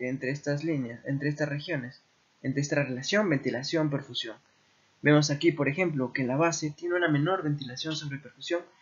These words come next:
mientras que en la zona apical tiene una mayor. ¿Eso significa que al ser menor hay una menor ventilación? ¿O es que hay una mayor perfusión? Y acá que la zona apical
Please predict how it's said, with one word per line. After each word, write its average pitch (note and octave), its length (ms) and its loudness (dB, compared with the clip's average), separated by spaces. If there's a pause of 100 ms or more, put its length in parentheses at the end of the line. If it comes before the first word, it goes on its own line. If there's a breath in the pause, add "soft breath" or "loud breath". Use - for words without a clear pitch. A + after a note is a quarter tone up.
(240 soft breath)
mientras F#3+ 300 0
que F3+ 80 2
en D3+ 60 6
la D3+ 60 8
zona E3 200 2
apical D3 420 2
tiene C3 300 -2
una A#2+ 140 -4
mayor. C3 360 0 (560)
¿Eso C#3+ 160 -2
significa D3+ 760 2 (320)
que C3+ 320 4
al B2+ 120 4
ser D3 220 2
menor C#3 380 4 (480)
hay C#3 260 4
una C3+ 160 6
menor B2 280 2
ventilación? B2+ 580 0 (420)
¿O D3 160 6
es D3+ 140 4
que E3 100 6
hay D3+ 140 8
una D3 160 6
mayor C3 320 4
perfusión? A2 440 -10 (880)
Y C#3+ 180 6
acá C#3 460 4
que D3+ 120 4
la C#3 140 4
zona D3 220 4
apical C#3 480 2